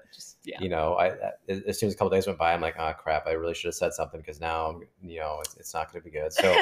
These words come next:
Speaker 1: <laughs>
Speaker 2: yeah, I mean, communicate, you know, um, you know, tell, you know, if something's wrong,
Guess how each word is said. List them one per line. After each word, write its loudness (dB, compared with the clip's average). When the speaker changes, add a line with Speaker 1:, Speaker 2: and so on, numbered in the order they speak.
Speaker 1:
<laughs> -10
Speaker 2:
yeah, 12
I 12
mean, 8
communicate, 2
you 0
know, 0
um, -2
you -8
know, -6
tell, -2
you -10
know, -10
if -20
something's -8
wrong, -2